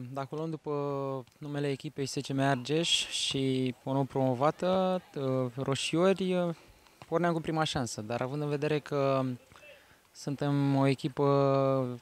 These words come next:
nouăzeci și cinci la sută formată din, uh, formată acum trei săptămâni jumate cu, uh,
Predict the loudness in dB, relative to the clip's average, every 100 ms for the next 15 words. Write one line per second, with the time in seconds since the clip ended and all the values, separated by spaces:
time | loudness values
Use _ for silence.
0 | -8 -2 0 2 0 -2 2 2 0 -4
1 | 0 2 4 4 4 0 0 0 2 2
2 | 0 0 2 2 4 2 2 2 0 0
3 | -4 -10 -20 -20 -12 -2 2 4 2 2
4 | -2 -4 -18 -20 -12 0 0 2 -2 0
5 | 0 2 2 2 2 2 0 -2 -4 -2
6 | 2 2 2 2 2 0 -2 -6 -20 -20
7 | -20 -20 -8 -6